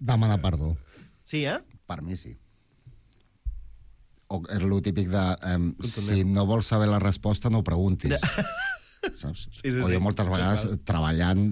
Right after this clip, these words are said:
Speaker 1: eh, em passa, si vull provar alguna cosa, jo no pregunto, "Escolta, puc provar això?"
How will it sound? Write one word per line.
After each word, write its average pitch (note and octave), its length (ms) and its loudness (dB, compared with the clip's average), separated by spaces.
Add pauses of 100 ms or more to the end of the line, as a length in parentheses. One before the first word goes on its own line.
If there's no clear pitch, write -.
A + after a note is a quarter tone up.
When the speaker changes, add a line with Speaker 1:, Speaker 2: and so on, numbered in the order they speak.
Speaker 1:
eh, A2+ 120 2 (200)
em F2 100 2
passa, - 300 0
si - 160 -4
vull F2+ 160 4
provar G2 560 4
alguna F#2 400 2
cosa, G2 400 4
jo F2 160 2
no G2+ 160 4
pregunto, F#2 420 2
"Escolta, C#3 360 0
puc A#2+ 240 -2
provar F3 280 2
això?" G#2+ 280 2